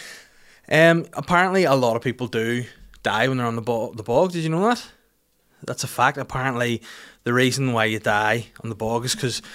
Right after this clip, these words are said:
when your body's getting ready to die, it says, "Listen, you're about to die here. Shit." You don't wanna just burst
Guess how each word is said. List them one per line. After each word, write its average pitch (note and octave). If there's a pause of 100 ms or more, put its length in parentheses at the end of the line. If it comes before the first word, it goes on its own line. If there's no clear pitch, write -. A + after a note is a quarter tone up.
(260)
when A#2
your B2
body's A#2+
getting A#2
ready A2
to A2
die, G#2+ (200)
it B2
says, G#2+
"Listen, G#2
you're G#2+
about G#2+
to B2
die G#2
here. A2 (180)
Shit." - (960)
You A2+
don't B2
wanna A#2+
just G#2+
burst -